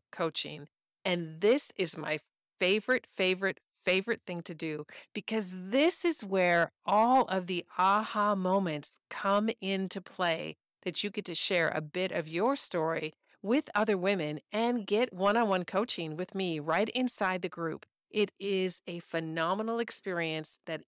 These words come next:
is the fast track. It is the fastest way for you to get clarity in your stepmama journey.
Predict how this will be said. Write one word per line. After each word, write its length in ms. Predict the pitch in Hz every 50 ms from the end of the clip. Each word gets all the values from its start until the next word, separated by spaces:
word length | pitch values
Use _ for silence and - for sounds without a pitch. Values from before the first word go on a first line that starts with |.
| _ -
is 440 | 202 196 190 185 165 160 156 151
the 240 | 151 180 190 233 294
fast 500 | - - - 220 214 220 233 - - -
track. 460 | - - 175 147 143 - - - - _ _
It 120 | - 196 175
is 160 | 170 156 143
the 220 | 156 180 214 254
fastest 560 | 277 - 214 190 202 208 - - 190 - - 170
way 280 | 175 170 165 156 147
for 160 | - - 175
you 120 | 165 165 175
to 80 | 170
get 220 | 165 - 156 - -
clarity 560 | - - 175 170 175 165 156 156 156 156 -
in 140 | - 185 175
your 140 | 175 165 160
stepmama 500 | - - - 151 - 165 160 151 151 156
journey. 420 | 151 156 151 - - 151 151 165